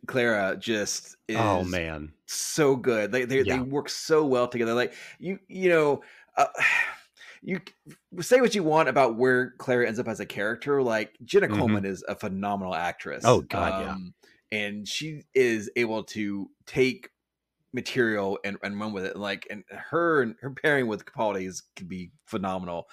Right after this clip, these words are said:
Speaker 1: Um, and, but her, like, working with, I mean, like, this actually is kinda like a, almost a prototypical, like,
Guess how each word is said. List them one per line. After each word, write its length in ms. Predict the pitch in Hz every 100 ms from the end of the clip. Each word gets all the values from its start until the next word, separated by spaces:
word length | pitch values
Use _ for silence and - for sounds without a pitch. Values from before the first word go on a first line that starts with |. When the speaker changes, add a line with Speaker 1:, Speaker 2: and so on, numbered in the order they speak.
| - - - _
Speaker 1:
Um, 580 | 101 101 92 90 90 95 _
and, 100 | 113
but 140 | 127 110
her, 180 | 160 175
like, 220 | 151 120
working 320 | 139 135 131
with, 200 | 117 117
I 40 |
mean, 140 | 120 135
like, 140 | 120
this 140 | 196 214
actually 320 | 214 214 185
is 80 | 143
kinda 160 | 165
like 120 | 156
a, 120 | 123 131
almost 260 | 143 135
a 40 | 127
prototypical, 1120 | - 147 151 143 131 131 139 - 113 101 95 _ _ _ _
like, 300 | 104 107 98